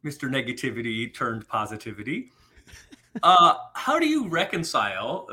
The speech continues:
this, this, uh, love affair for Max, and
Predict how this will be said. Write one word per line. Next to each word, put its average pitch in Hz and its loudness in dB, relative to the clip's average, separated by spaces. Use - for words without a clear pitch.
this, 135 -6
this, 139 -6
uh, 120 0
love 117 -2
affair 151 -2
for 160 -4
Max, 120 -4
and 117 -4